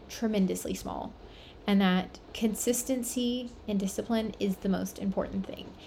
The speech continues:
When we think of exercise, it's, it's great if one day you feel so motivated that you can run for forty minutes on a treadmill and then do a whole body hiit workout <laughs> and then stretch for forty minutes. That's great, but you're only ever gonna get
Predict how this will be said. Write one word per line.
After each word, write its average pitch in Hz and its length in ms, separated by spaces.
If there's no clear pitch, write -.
When 196 340
we 196 100
think 202 180
of 185 180
exercise, 190 880
it's, - 480
it's 202 140
great 262 320
if 220 100
one 220 140
day 220 80
you 220 140
feel 214 180
so 208 160
motivated 220 460
that - 100
you 196 120
can 185 380
run 196 220
for 196 120
forty 196 260
minutes 196 260
on 190 80
a 196 80
treadmill 202 480
and 185 120
then 185 220
do 208 180
a 196 40
whole 196 240
body 196 300
hiit 196 220
workout 202 480
<laughs> - 180
and 220 240
then 208 280
stretch 220 400
for 226 100
forty 202 280
minutes. 208 420
That's 262 260
great, 220 420
but 247 160
you're 269 100
only 254 300
ever 233 160
gonna 226 180
get 196 260